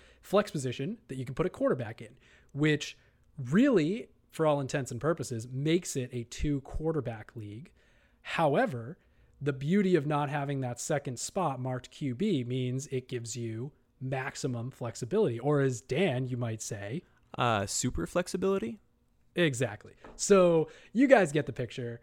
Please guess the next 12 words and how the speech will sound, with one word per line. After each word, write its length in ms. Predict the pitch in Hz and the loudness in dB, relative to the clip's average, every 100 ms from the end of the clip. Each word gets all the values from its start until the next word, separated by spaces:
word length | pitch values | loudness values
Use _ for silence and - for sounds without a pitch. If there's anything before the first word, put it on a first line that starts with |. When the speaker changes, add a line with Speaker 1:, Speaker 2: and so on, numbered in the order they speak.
| _ _ - | _ _ 2
Speaker 1:
Terrible 300 | 262 226 165 | 8 8 6
jokes 460 | 127 135 123 - - | 2 2 0 -4 -10
aplenty 580 | - 165 120 320 117 | 0 0 4 6 8
<laughs> 40 | 359 | 8
over 200 | 127 120 | 6 2
here 180 | 131 120 | 2 0
at 100 | 120 | 0
the 100 | 123 | 0
Dynasty 460 | 127 120 120 131 | 0 0 -2 -4
D 200 | 123 123 | -6 -4
M. 220 | 117 113 117 - - - | -4 -8 -10 -16 -18 -4
Um, 640 | 165 165 156 143 131 120 117 | 2 4 4 2 0 -4 -10